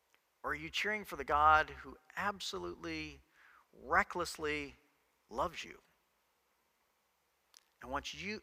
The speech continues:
wants to set you free to love other people as well? That's the question of Palm Sunday. Let's pray. Father, I ask that you would speak your love into our hearts, and where we have, in our fears and insecurity,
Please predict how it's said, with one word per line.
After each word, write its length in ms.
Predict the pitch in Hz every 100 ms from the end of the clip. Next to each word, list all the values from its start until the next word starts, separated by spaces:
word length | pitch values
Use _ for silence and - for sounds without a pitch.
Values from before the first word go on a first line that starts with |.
| -
wants 200 | 160 -
to 80 | 143
set 200 | 165 131
you 160 | 180
free 440 | 202 127 85 - - _ _ _ _ _ _ _ _ _
to 120 | - 117
love 200 | 117 110
other 160 | 107
people 300 | - 98 92
as 140 | 85 -
well? 300 | 95 - - _ _ _ _ _ _ _ _ _ _ _ _ _ _ _ _ - - _ -
That's 160 | 127
the 80 | -
question 320 | 123 127 -
of 100 | 95
Palm 220 | - 98 85
Sunday. 280 | 85 76 - _ - - -
Let's 140 | 139
pray. 220 | - 110 - - _ _ _ _ _ _ _ _ _ _ - - _ _ _ - - -
Father, 300 | - 262 247
I 100 | 220
ask 260 | 202 202 -
that 140 | 185 170
you 100 | 165
would 120 | 156
speak 340 | - 208 196
your 140 | 175 170
love 300 | 156 156 160
into 200 | 143 135
our 160 | 131
hearts, 380 | 120 110 107 - 131
and 120 | 135
where 200 | 143 139
we 240 | 170 214
have, 600 | 190 175 160 156 151 - -
in 220 | 156 147
our 260 | 127 131 123
fears 540 | - 220 220 208 -
and 200 | 160 156
insecurity, 1080 | 156 143 160 - 190 190 180 180 175 170